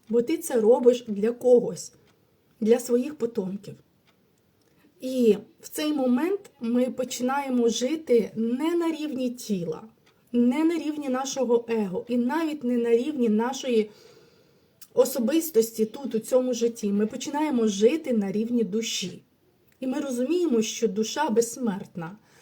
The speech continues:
що душа проживає дуже-дуже багато втілень. І якщо це втілення для того, щоб почистити отой досвід, то, дивлячись з висоти душі, я розумію, що на наступні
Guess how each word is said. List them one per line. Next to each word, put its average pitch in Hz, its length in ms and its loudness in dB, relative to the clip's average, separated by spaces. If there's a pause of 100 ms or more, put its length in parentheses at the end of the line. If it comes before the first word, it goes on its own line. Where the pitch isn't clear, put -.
(140)
що 262 220 0
душа 302 520 0
проживає 240 600 0
дуже-дуже 240 600 -4
багато 240 520 0
втілень. 233 640 -4 (560)
І 247 100 0
якщо 254 300 -2
це 277 220 -4
втілення 247 580 -2
для 214 200 -2
того, 233 320 -6
щоб - 300 -10 (440)
почистити 226 840 0 (220)
отой 240 340 4
досвід, 220 520 2 (840)
то, 240 400 8
дивлячись 240 760 2 (140)
з 202 100 -6
висоти 240 480 4
душі, 226 360 0
я 220 140 4
розумію, 233 600 0
що 208 220 -4
на 202 140 -2
наступні 226 920 -2